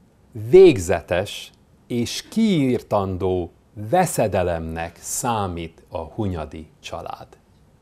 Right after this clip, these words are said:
Ötödik Lászlót folyamatosan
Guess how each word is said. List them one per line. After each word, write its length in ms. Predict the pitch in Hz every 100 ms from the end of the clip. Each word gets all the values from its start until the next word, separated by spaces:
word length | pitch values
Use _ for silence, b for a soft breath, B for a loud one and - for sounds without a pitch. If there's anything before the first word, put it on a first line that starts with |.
| _ _ _ _ _ _ _ _ _ _ _ _ _ _ _ _ _ _ -
Ötödik 460 | 151 139 107 95
Lászlót 640 | 107 117 123 - 127 143 143
folyamatosan 1200 | - - 143 120 95 90 - 98 - 104 98 120